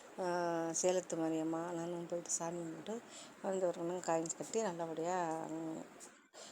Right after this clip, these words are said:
குழந்தை வரம் வாங்கிட்டு வாங்க. நிறையா பேர் இங்கே வளகாப்புலாம் செய்கிறாங்க. நீங்க YouTube-ல பா-, பாருங்க.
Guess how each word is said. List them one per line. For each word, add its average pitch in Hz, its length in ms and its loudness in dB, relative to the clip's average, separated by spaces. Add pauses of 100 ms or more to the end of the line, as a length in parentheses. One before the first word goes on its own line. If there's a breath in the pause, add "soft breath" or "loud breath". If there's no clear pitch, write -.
(120)
குழந்தை 185 260 4
வரம் 170 180 2
வாங்கிட்டு 160 320 0
வாங்க. 151 260 2
நிறையா 165 240 6
பேர் 190 160 2
இங்கே 175 280 2
வளகாப்புலாம் 165 580 4
செய்கிறாங்க. 165 160 2
நீங்க 160 440 4
YouTube-ல 175 360 0 (440 loud breath)
பா-, 175 400 2
பாருங்க. 165 520 4